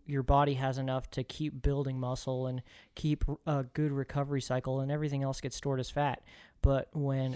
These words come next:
Brandon decides that, hey, it's time to, time to start looking good, he just simply changes his diet a little bit and then changes his workout a little bit, and then he's gonna shed all that fat.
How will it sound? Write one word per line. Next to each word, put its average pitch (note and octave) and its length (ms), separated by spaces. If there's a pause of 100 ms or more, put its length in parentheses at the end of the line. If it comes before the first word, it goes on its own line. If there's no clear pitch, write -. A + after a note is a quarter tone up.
(120)
Brandon D#3 480
decides C3+ 680 (140)
that, C3+ 280 (100)
hey, D#3 260
it's - 160
time C#3+ 300
to, C3 300 (840)
time F#3+ 220
to - 120
start - 320
looking D#3 380
good, C3 400 (320)
he C#3+ 320 (240)
just D3 260
simply D3+ 640 (160)
changes D3+ 800
his C#3+ 420 (100)
diet D3+ 320
a D#3 40
little C#3 240
bit C#3+ 360
and C#3 200
then C3+ 300 (160)
changes C#3+ 440
his C#3 160
workout D3 380
a C3+ 40
little C3+ 160
bit, D3 240
and C#3+ 140
then C#3+ 100
he's C#3 140
gonna C3+ 140
shed C#3+ 320
all C3+ 160
that C3 160
fat. F3+ 300